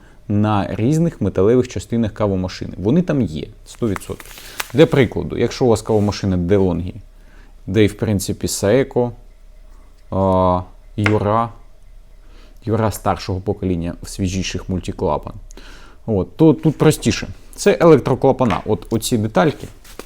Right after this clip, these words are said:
які командують подачею води. Якщо з нею щось станетесь-, станеться, у вас не буде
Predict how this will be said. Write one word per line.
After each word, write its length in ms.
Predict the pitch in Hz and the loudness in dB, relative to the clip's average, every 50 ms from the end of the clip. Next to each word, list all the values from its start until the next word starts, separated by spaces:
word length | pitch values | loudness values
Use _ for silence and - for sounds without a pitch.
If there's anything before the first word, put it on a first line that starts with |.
| - - - - - - - - - - - - - - - - - - - - - - | -20 -20 -20 -20 -20 -20 -20 -20 -20 -20 -20 -20 -20 -20 -18 -16 -14 -14 -14 -8 -2 0
які 220 | 120 113 - - | 2 4 4 4
командують 540 | - 135 123 135 143 139 120 110 107 92 - | 4 4 4 6 6 6 6 6 4 4 4
подачею 480 | 117 107 101 110 104 - - 113 101 | 2 4 4 4 2 2 0 -2 0
води. 220 | 90 85 - - - - - - - - | 0 0 -2 -4 -8 -14 -18 -18 -10 -6
Якщо 260 | 107 95 - - 139 | -6 -4 0 0 2
з 40 | 123 | 2
нею 220 | 143 151 151 135 | 4 4 4 4
щось 240 | 123 - - - - | 2 2 0 -2 -2
станетесь-, 720 | - - 165 165 143 117 - - 117 82 - - - - - | -2 -2 0 0 2 0 0 0 -4 -6 -6 -8 -14 -16 -16
станеться, 500 | - - - 151 143 120 101 92 - 95 | -8 -4 0 2 2 2 2 0 -2 -2
у 40 | 95 | 0
вас 240 | 107 113 110 - - | 0 0 0 0 -2
не 80 | 110 | -2
буде 280 | 101 98 104 92 95 | 0 0 0 0 0